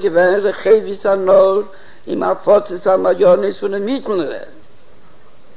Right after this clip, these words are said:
און עס האט אנגעהאלטן, אז ער צען ליקער יארן ביז תק"ן פז. <coughs> און נאך על פי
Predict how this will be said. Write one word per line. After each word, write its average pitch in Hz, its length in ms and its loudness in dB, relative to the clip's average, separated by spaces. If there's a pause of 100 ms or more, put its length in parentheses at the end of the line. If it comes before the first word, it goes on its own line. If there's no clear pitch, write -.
(1300)
און 208 220 2
עס 226 100 -6
האט 208 240 0
אנגעהאלטן, 196 760 2
אז 185 200 -2
ער 214 200 6 (100)
צען 202 400 2 (120)
ליקער 190 340 -2
יארן 214 440 4 (100)
ביז 233 500 -6 (140)
תק"ן 214 760 0 (180)
פז. 196 380 0 (3250)
<coughs> - 360 2 (300)
און 113 200 -8
נאך 208 340 2
על 190 140 2 (100)
פי 214 160 -12